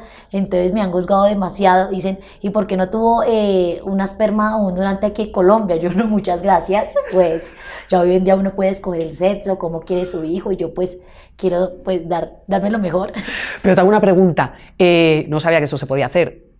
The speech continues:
Speaker 2: ¿Puedes elegir también si es niño o niña? O
Speaker 1: Sí. Hoy en día ya se puede escoger el sexo si tú quieres niño o niña.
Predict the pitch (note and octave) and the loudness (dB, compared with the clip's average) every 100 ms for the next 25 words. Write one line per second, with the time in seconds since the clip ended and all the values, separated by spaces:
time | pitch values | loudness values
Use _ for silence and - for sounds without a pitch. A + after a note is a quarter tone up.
0 | - A3 G3 B3 A3 A3+ A#3 A3+ A#3 A#3 | -2 0 2 2 0 -2 -2 -2 -2 -2
1 | A3+ A3 G3+ C4 D#4 F#4+ - E3+ F3 - | -2 -2 -2 -2 -2 -6 -4 -2 -4 -12
2 | _ _ _ _ _ _ - G#3 G#3+ A#3 | _ _ _ _ _ _ -6 -6 -4 -6
3 | A#3 A3+ A#3 A#3 A3+ A3+ A3 F#3 F3+ G3+ | -6 -6 -8 -8 -10 -8 -6 -4 -6 -8
4 | A3 A3+ A3+ F3+ F#3 F#3 F#3 G#3 A3+ B3 | -8 -10 -8 -6 -2 -2 -2 -4 -2 -4
5 | C#4 A3 F#3+ F#3+ E3 D#3+ | -4 -4 -2 -2 -4 -8